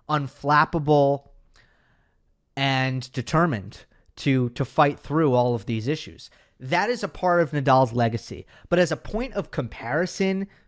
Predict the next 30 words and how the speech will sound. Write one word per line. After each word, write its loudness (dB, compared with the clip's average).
it -2
doesn't 0
boost -2
him 0
up 0
in -4
any -4
way. -8
Um, -2
now, -2
it, -8
again, -2
in -6
terms -2
of, -2
like, 0
if -10
we 2
wanna -2
be -6
super -4
reductive -2
and, -2
again, -4
talk 0
about 0
comparison 0
as -2
a 2
way -2